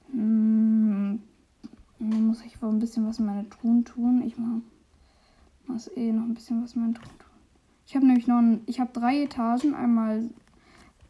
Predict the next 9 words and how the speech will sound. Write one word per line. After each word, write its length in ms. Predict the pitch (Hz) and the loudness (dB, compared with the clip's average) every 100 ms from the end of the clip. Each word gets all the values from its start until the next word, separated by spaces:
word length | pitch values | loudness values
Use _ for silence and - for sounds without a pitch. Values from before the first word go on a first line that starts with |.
| _ _ _ - | _ _ _ -14
äh, 100 | - - | -12 -6
so 80 | 233 | 0
eine 160 | 220 | 0
Terrasse, 580 | 208 214 226 254 - 302 | 0 -4 0 0 0 0
da 120 | 233 | 0
steht 240 | 214 214 202 | -2 -6 -8
das 140 | 220 | -10
Portal 560 | - 214 - 233 262 285 | -10 -10 -4 -2 -2 -2
drauf. 360 | 285 294 320 | -4 -4 -4